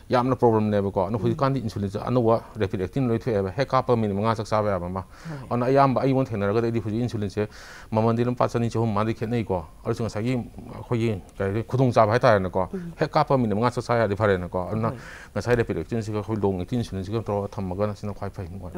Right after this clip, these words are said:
Speaker 2: ꯍꯣꯏ, ꯌꯥꯝ ꯅꯨꯡꯉꯥꯏꯖꯩ ꯗꯣꯛꯇꯔ꯫ ꯑꯗꯒꯤ ꯑꯃꯨꯛꯁꯨ ꯗꯣꯛꯇꯔ, ꯉꯁꯥꯏꯒꯤ ꯀꯣꯕꯤꯗ ꯅ-, ꯑ,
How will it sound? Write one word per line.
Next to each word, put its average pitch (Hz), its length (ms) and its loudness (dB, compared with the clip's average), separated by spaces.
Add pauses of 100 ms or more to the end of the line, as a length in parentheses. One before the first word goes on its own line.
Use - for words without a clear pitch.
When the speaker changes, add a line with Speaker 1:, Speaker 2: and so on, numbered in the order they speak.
Speaker 2:
ꯍꯣꯏ, 151 200 -8
ꯌꯥꯝ 170 140 -8
ꯅꯨꯡꯉꯥꯏꯖꯩ 165 360 -6
ꯗꯣꯛꯇꯔ꯫ 180 260 -8
ꯑꯗꯒꯤ 185 240 -4
ꯑꯃꯨꯛꯁꯨ 254 320 -6
ꯗꯣꯛꯇꯔ, 190 280 -6
ꯉꯁꯥꯏꯒꯤ 202 400 -4 (180)
ꯀꯣꯕꯤꯗ 202 320 -2
ꯅ-, 190 140 -6 (300)
ꯑ, 160 80 -10